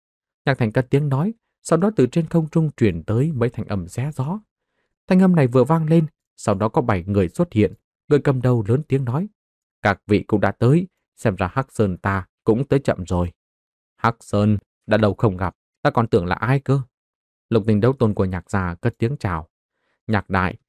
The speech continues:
là tên gia hỏa nhà ngươi sao?" Nhạc đại cất tiếng nói, nghe thấy bọn họ nói chuyện thì xem ra quan hệ giữa họ không hề tệ. Nhạc Thành chăm chú nhìn bảy người vừa hạ xuống thì thần sắc hơi hơi biến đổi. Hắn liếc mắt nhận ra trong đó có Doanh Thi và Cửu U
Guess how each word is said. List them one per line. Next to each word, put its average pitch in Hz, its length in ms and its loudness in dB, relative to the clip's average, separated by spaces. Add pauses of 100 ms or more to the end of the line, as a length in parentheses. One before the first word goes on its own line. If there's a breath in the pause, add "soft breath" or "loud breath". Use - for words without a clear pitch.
(380)
là 110 220 4
tên 123 180 0
gia 127 100 2
hỏa 104 220 -2
nhà 95 140 -2
ngươi 110 260 4
sao?" 127 300 -6 (640)
Nhạc 131 100 2
đại 107 160 0
cất 127 200 -2
tiếng 139 180 2
nói, 139 280 -2 (400)
nghe 175 80 4
thấy 226 140 2
bọn 107 200 0
họ 107 140 -4
nói 139 220 0
chuyện 98 260 2 (280)
thì 135 100 2
xem 160 200 0
ra 156 260 -2
quan 107 220 -2
hệ 101 160 -4
giữa 107 200 -4
họ 98 220 -6
không 104 160 -2
hề 95 100 -6
tệ. 92 240 -2 (480)
Nhạc 131 180 0
Thành 120 140 2
chăm 151 180 0
chú 139 160 0
nhìn 107 340 2
bảy 90 200 -2
người 90 340 0
vừa 92 160 -2
hạ 90 180 -6
xuống 143 320 -4 (240)
thì 127 100 0
thần 107 220 -2
sắc 170 180 -2
hơi 104 120 0
hơi 98 180 -2
biến 147 260 -2
đổi. 80 220 0 (360)
Hắn 143 140 0
liếc 196 180 0
mắt 226 140 2
nhận 117 220 0
ra 120 180 -4
trong 110 220 -4
đó 113 280 -6
có 147 140 -4
Doanh 151 240 -4
Thi 151 240 0 (240)
và 117 100 -2
Cửu 110 280 2
U 113 180 0